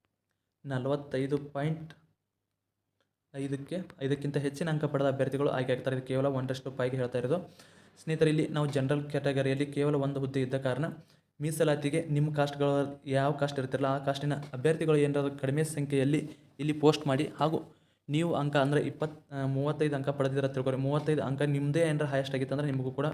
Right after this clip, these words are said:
ಫಿಸಿಕಲ್‌ಗೆ ಚಾನ್ಸ್ ಸಿಗ್ತದೆ. ಸ್ನೇಹಿತರೆ,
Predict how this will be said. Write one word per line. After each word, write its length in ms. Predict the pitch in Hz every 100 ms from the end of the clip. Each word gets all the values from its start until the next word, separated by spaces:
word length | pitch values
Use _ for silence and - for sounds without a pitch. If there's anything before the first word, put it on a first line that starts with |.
| - - _ _
ಫಿಸಿಕಲ್‌ಗೆ 420 | 131 135 131 131
ಚಾನ್ಸ್ 280 | 139 127 127
ಸಿಗ್ತದೆ. 460 | 117 117 120 - _ _ _ _ _ _ _ _ _ _
ಸ್ನೇಹಿತರೆ, 420 | 165 160 160 156